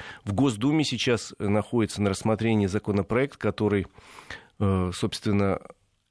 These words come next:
обязывает отказаться от услуг коммерческих компаний, передать впоследствии, ну, в течение какого-то времени, по мом-, с моме-, сейчас договоры заключены, по ходу, у, окончания этих договоров передать камеры на баланс или регионов, или Г Б Д Д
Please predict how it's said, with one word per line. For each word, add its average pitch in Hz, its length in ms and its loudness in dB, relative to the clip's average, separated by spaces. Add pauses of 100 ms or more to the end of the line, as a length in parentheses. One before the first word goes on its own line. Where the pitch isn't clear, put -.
обязывает 107 800 -2
отказаться 110 640 0
от 92 140 -4
услуг 104 260 -4
коммерческих - 640 -2
компаний, 101 580 0
передать 107 520 0
впоследствии, 101 600 -2
ну, 107 100 2
в 110 60 -6
течение 90 460 -2 (720)
какого-то 110 400 -2
времени, 143 260 2
по 101 160 -4
мом-, 104 480 0
с - 100 -12
моме-, 110 680 0
сейчас 107 220 -2
договоры 147 380 0
заключены, 101 500 -4 (500)
по 135 160 0
ходу, 120 400 0
у, 110 300 0
окончания 117 560 -2
этих 90 180 -8
договоров 123 420 0
передать 117 460 0
камеры 139 380 2
на 107 240 2
баланс 107 520 0 (360)
или 123 240 2
регионов, 117 540 2
или 110 260 -2
Г 95 140 -4
Б 98 120 -2
Д 98 140 0
Д 113 240 0